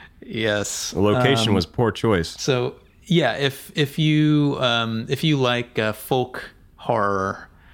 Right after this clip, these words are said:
Speaker 1: um, you'll probably dig this story.
Speaker 2: Awesome.
Speaker 1: Um, but yeah, after that, I think we're doing zero zero one, and, uh, that is,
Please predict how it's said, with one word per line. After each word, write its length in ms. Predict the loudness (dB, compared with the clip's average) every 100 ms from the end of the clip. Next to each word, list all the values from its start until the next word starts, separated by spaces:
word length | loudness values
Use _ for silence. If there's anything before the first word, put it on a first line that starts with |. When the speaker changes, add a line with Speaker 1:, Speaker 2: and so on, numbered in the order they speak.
| -20 -20 -6
Speaker 1:
um, 600 | -2 0 0 0 -2 -4 -8 -20 _ -10
you'll 260 | -2 0 0
probably 440 | 0 -2 0 -4
dig 260 | -4 -6 -4
this 140 | -6
story. 460 | -4 -4 -6 -8 -12 -18 -20 -20 -20 -20 -20 -20 -10 -6
Speaker 2:
Awesome. 420 | -4 -2 -2 -2
Speaker 1:
Um, 400 | -4 -2 -2 -2 -6 -20 -20 -4
but 160 | -2 0
yeah, 140 | 0
after 300 | 0 -4 -2
that, 180 | 0 0
I 40 |
think 200 | 0 -2
we're 40 | 0
doing 200 | 2 2
zero 240 | 2 0
zero 240 | 0 0 2
one, 420 | 2 0 -2 -6 -2
and, 320 | 0 0 0
uh, 280 | 0 0 -2
that 480 | -2 0 0 -2 -2
is, 580 | 0 2 0 -2 -4